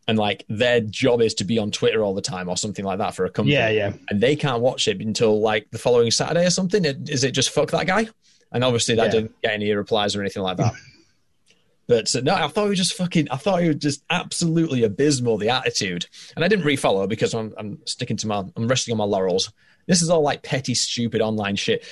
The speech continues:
Speaker 1: But it's just interesting to get the flavor of, the flavor, the movement, the social movement around that topic is fuck you if you're not the first, you know, in line to see the th-, the thing you wanna see.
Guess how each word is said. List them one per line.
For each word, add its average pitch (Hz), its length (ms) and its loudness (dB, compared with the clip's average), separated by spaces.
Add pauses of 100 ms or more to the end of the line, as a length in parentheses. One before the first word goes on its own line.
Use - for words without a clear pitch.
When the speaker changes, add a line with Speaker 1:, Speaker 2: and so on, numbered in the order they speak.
(100)
Speaker 1:
But - 80 0
it's 147 180 2
just 160 180 -2
interesting 170 480 2
to 135 100 -4
get 131 180 0
the 127 80 -2
flavor 151 680 0
of, 131 380 -2 (440)
the 135 100 2
flavor, 180 420 0
the 147 120 0
movement, 165 440 2
the 147 60 -4
social 170 380 2
movement 151 480 2
around 139 380 0
that 135 180 -2
topic 143 460 -2
is 107 280 2 (160)
fuck - 480 -6
you 123 180 4
if 120 160 -2
you're 113 80 0
not 117 220 2 (240)
the 117 220 -2
first, - 580 2 (100)
you 123 80 -2
know, 110 140 2
in 113 160 2
line 117 240 -2
to 107 80 -2
see 120 240 0
the 113 140 0
th-, - 180 -10
the 117 100 -4
thing 127 280 0
you 123 100 2
wanna 123 160 0
see. 160 340 0